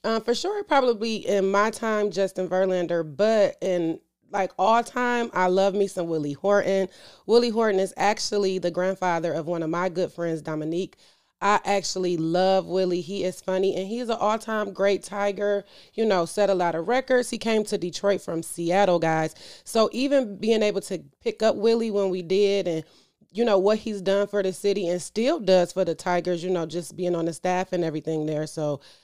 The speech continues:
you know, shout out to Willie Horton and the Detroit Tigers.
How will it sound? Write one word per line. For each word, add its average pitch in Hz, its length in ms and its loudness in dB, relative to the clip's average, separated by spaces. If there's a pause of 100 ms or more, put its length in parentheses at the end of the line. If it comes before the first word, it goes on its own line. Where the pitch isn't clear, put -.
you 233 120 0
know, 208 160 4
shout 311 240 2
out 330 140 0
to 233 100 -2
Willie 214 240 4
Horton 185 300 4
and 175 100 2
the 170 40 -2
Detroit 175 380 -2
Tigers. 147 440 -4